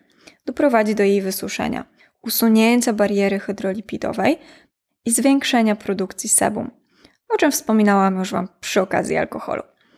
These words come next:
Dobieraj łagodne preparaty, dodatkowo z działaniem antybakteryjnym,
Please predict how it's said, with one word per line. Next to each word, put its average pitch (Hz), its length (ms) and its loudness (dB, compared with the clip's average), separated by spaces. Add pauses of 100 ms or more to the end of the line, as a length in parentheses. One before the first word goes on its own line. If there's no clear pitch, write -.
(580)
Dobieraj 269 580 2
łagodne 226 540 2
preparaty, 226 720 -2 (600)
dodatkowo 277 580 2
z 240 80 -4
działaniem 220 480 2
antybakteryjnym, - 920 -6